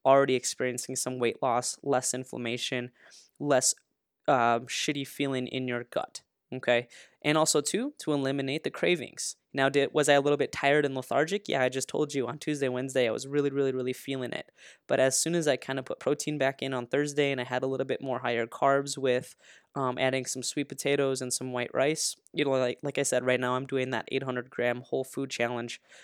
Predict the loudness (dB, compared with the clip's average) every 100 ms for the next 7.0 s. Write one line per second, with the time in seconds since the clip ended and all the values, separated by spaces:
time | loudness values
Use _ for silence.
0 | _ -2 -2 -2 2 2 2 -2 -4 -2
1 | 4 4 2 _ 0 0 0 -8 -6 -4
2 | 0 2 0 -2 -6 -4 -2 0 0 0
3 | -4 0 2 4 2 0 0 0 -2 -2
4 | -4 -6 -2 0 2 2 0 0 -2 0
5 | -2 0 -2 0 -2 -4 -4 -6 -8 -6
6 | -4 -4 -4 -6 -4 -4 -2 -2 -2